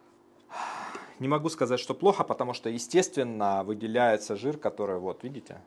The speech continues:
поднимается наверх. Это обуславливается. Просто если ты уже так написала, то нужно сто процентов, а, быть уверенным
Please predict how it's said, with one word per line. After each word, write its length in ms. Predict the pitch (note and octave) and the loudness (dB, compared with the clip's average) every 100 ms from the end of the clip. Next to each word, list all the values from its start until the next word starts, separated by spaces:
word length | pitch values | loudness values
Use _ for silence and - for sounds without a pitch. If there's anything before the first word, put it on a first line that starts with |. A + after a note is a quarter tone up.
| _ _ _ - | _ _ _ -16
поднимается 600 | F2 F#2 G2+ G2+ - F#2+ | -12 -4 -2 -2 -4 -8
наверх. 500 | F#2+ G2+ D3+ D#3 A#2 | -8 -6 -4 -4 -4
Это 240 | G#2+ G#2 | -2 0
обуславливается. 960 | G2+ A2 - C#3+ E3 D#3 C3 A2+ A2 G#2 | 0 -2 0 6 8 8 4 0 -2 -6
Просто 300 | A#2+ A#2+ A#2 | -8 -4 -4
если 300 | B2 C3 B2+ | -4 -4 -4
ты 160 | C#3+ | -2
уже 180 | C3 B2 | -2 -2
так 200 | B2 - | -4 -4
написала, 560 | B2 - - D3 E3 A2 | -6 -6 2 4 4 2
то 160 | - | -4
нужно 560 | F#2+ G2+ A2 G2 F#2 F#2 | -8 -10 -10 -6 -4 -6
сто 200 | - A#2 | -8 -10
процентов, 560 | G#2 G2+ A2+ A#2 F#2+ - - | -10 -10 -12 -10 -12 -12 -12
а, 240 | F2 F#2 | -8 -8
быть 260 | F#2 G#2+ A2 | -8 -10 -10
уверенным 460 | G#2 A#2 A2+ F2 | -8 -8 -8 -12